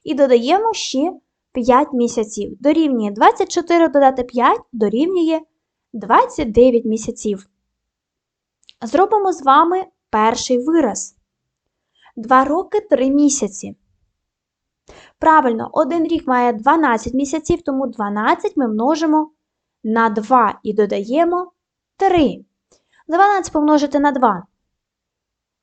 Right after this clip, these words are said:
це двадцять чотири, та додати ще три — двадцять сім. Так, двадцять сім місяців.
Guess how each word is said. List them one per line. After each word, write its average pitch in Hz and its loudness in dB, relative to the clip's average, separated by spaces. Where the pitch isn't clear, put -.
це 285 0
двадцять 277 0
чотири, 302 0
та 277 -4
додати 269 2
ще 254 -6
три — 262 0
двадцять 277 0
сім. 247 -2
Так, 233 0
двадцять 247 0
сім 427 -4
місяців. 294 -2